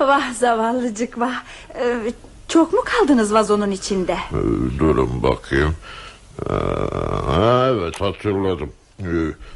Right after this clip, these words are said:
Speaker 2: o zamanlar İngilizlerle Fransızlar bizim memlekete gelmiş,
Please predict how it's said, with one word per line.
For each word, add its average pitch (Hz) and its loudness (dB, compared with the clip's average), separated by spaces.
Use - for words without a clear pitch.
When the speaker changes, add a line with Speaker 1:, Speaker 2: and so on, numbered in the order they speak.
Speaker 2:
o 95 2
zamanlar 104 0
İngilizlerle 95 0
Fransızlar 82 -2
bizim 76 -4
memlekete 78 -2
gelmiş, 67 -2